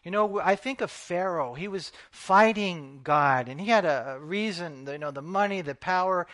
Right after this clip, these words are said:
Eh, but there in the book of Exodus, it was a very kim-, simple command from the Creator. God said, "It's time to let his people go. Let the Jews go. Let my people go."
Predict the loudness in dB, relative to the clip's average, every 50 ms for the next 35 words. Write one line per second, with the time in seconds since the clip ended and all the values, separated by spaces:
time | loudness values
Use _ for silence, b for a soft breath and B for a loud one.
0 | B B B B B B B -8 -8 -4 -4 -6 -2 2 4 4 4 4 2 -4
1 | -2 -2 -4 -2 -2 -4 2 4 2 2 2 0 -10 -8 -4 -2 -2 -2 -4 -8
2 | -12 -12 -10 -10 -10 -8 -8 -8 -8 -6 -8 -8 -4 0 2 2 2 0 -2 -4
3 | -4 -4 -4 _ _ -16 -8 -6 -6 -4 -2 -4 -4 -4 -10 -8 -4 0 2 2
4 | 2 0 -2 -4 0 0 0 0 -2 B B B B B B B -4 -4 -4 -4
5 | -6 -2 2 2 2 2 2 2 2 0 0 -2 -4 2 6 8 8 8 6 2
6 | -4 -2 -2 -2 -4 -8 -10 -14 -6 0 2 4 4 4 2 -2 -6 -4 2 4
7 | 4 4 2 0 -8 -14 -14 -14 -14 -12 -10 -12 -10 -8 -8 -10 -6 -4 -2 -2
8 | 0 0 0 6 8 6 6 6 2 -10 -10 -10 -8 -10 -10 -8 -10 -8 -4 -2
9 | -2 -2 -2 B B B B 6 8 10 10 10 8 4 0 2 4 4 4 0
10 | -6 -10 -10 -10 -10 -6 -4 -4 -4 -4 -6 -4 0 2 2 2 2 0